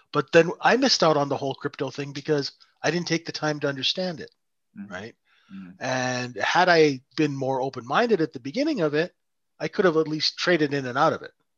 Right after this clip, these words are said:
Speaker 1: right?
Speaker 2: Yeah.
Speaker 1: Um, you know, so that is something definitely for people my age, is to be open-minded when this stuff happens.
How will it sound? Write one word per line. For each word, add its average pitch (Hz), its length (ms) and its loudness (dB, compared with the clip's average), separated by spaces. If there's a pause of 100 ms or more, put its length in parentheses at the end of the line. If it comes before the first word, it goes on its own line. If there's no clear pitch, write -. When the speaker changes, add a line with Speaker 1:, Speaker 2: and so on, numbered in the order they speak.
(360)
Speaker 1:
right? 104 220 -12 (340)
Speaker 2:
Yeah. 117 120 -18 (420)
Speaker 1:
Um, 107 600 -4
you 147 120 0
know, 143 200 4
so 151 260 6
that 175 220 6
is 185 120 4
something 165 640 0 (720)
definitely 170 440 2
for - 120 -12
people 196 320 -2
my 165 220 2
age, 180 480 0 (100)
is 147 180 0
to - 100 -6
be 147 200 -10
open-minded 139 720 -4
when 123 160 -8
this 120 120 -8
stuff - 240 -6
happens. - 420 -8